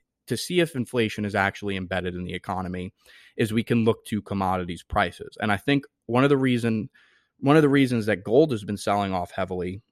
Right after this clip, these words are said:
is because it's been following a lot of other agricultural products and commodities lower, because the lower other commodity prices go, again, the more likely it is that inflation is going to slow down.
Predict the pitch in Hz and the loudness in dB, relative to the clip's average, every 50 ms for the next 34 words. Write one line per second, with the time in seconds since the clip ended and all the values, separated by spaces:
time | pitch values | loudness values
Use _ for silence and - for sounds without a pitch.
0 | _ _ _ _ _ _ _ _ _ _ _ _ - 135 120 113 127 110 - 131 | _ _ _ _ _ _ _ _ _ _ _ _ -4 -2 -2 -2 -2 -2 0 0
1 | 127 117 117 104 - - 110 101 - - 123 120 131 131 120 117 110 107 107 101 | 0 0 0 -4 -4 -4 -4 -4 0 2 2 4 4 4 4 2 2 0 -2 -4
2 | - - _ - - 113 107 110 107 110 107 98 - - - 120 117 113 110 110 | -6 -10 _ -4 -2 0 4 4 4 4 4 2 0 0 2 2 4 4 4 2
3 | - - - 113 107 110 104 107 - - 107 107 104 - - 104 95 - - 107 | 0 0 2 2 2 2 2 -2 -4 -2 -2 -2 -2 -2 -2 -4 -4 -2 0 0
4 | 101 101 101 98 98 - - - - _ _ _ _ _ _ - 117 110 - 120 | 0 2 2 0 -2 -4 -6 -12 -20 _ _ _ _ _ _ -2 -2 -2 0 2
5 | 110 113 113 113 110 110 95 101 101 95 98 98 123 143 139 107 98 98 104 110 | 2 4 4 4 4 2 0 -2 -4 -6 -2 0 2 4 4 4 2 0 -4 -6
6 | - _ _ _ _ _ _ _ _ - 117 - 127 120 110 117 120 120 127 135 | -10 _ _ _ _ _ _ _ _ -6 -2 0 0 0 2 2 2 4 6 6
7 | 143 143 139 127 - - - - - 120 123 127 127 120 - 117 113 113 110 110 | 6 6 4 2 0 -4 -10 -6 -2 0 2 2 2 0 -2 -2 -2 0 0 -2
8 | 107 101 107 98 - - 110 104 101 101 - 98 101 101 - 92 85 90 90 95 | -2 -4 -6 -8 -6 -4 -4 -4 -4 -4 -8 -12 -14 -12 -10 -10 -8 -6 -6 -6
9 | 104 - - _ _ _ _ _ _ _ _ _ _ - 107 104 127 120 113 107 | -8 -10 -14 _ _ _ _ _ _ _ _ _ _ -6 -2 2 2 2 2 2
10 | 104 - - _ - 104 104 113 113 107 104 113 120 131 123 - 117 104 101 98 | -2 -4 -6 _ -6 -4 -2 -2 0 0 2 2 2 2 2 0 -2 -2 -2 -2
11 | 95 95 98 101 95 101 98 90 98 98 - - 107 104 98 - - 98 98 90 | -2 -4 -4 -4 -4 -4 -4 -4 -6 -8 -8 -6 -4 -4 -4 -4 -6 -8 -8 -8
12 | 90 - 95 95 92 87 90 - - 95 90 87 90 87 92 90 73 - 50 | -8 -8 -8 -6 -6 -8 -10 -10 -8 -6 -6 -6 -4 -4 -4 -4 -4 -8 -12